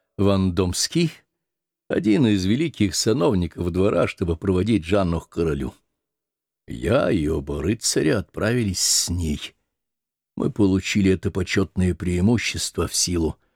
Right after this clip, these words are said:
нашего официального положения при ней. Мы вошли в обширную палату, предназначенную для аудиенции, и я нашёл именно ту картину, которая заранее была написана моим воображением.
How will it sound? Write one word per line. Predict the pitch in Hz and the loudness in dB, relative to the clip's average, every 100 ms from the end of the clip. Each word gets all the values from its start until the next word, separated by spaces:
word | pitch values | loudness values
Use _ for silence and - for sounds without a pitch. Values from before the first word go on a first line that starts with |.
| _ - | _ -2
нашего | 90 87 - 92 | 0 0 0 0
официального | 87 - - - 95 92 92 | 0 -4 -10 -4 -2 0 0
положения | 90 - 90 85 78 71 | -2 -2 0 0 -2 -4
при | 64 - | -6 -6
ней. | - - - _ _ _ _ _ _ _ _ _ _ _ _ _ _ _ _ _ | -6 -8 -12 _ _ _ _ _ _ _ _ _ _ _ _ _ _ _ _ _
Мы | - 113 180 | -2 0 2
вошли | 180 - 139 160 156 - _ _ _ _ _ _ _ - | 2 2 2 4 2 -2 _ _ _ _ _ _ _ 0
в | |
обширную | 110 - - 143 139 139 127 | 2 2 2 4 6 4 2
палату, | - 127 127 113 - 90 | 0 2 4 2 -2 -6
предназначенную | 80 95 92 87 95 80 92 95 - 101 95 | -2 0 0 2 2 4 2 2 0 2 2
для | 87 95 | 4 4
аудиенции, | 92 92 87 90 85 - 90 - _ _ _ _ _ - | 4 2 2 2 2 0 -2 -6 _ _ _ _ _ -6
и | - | -2
я | 131 170 180 180 175 | 2 2 2 2 2
нашёл | 165 151 - - 175 156 | 2 0 -2 0 2 4
именно | 170 160 151 147 - | 2 2 2 0 -2
ту | - 190 | -2 0
картину, | 156 - 131 120 - - 214 139 95 | 0 -2 -4 -4 -8 -2 2 4 2
которая | - 101 - 117 107 | 0 -6 -2 0 2
заранее | 95 104 104 98 | 2 2 2 2
была | 95 98 95 | 2 2 2
написана | 92 95 110 98 - 101 | 0 0 -2 -2 0 2
моим | 92 95 90 | 4 2 2
воображением. | 90 87 82 85 78 69 | 0 0 0 0 0 -4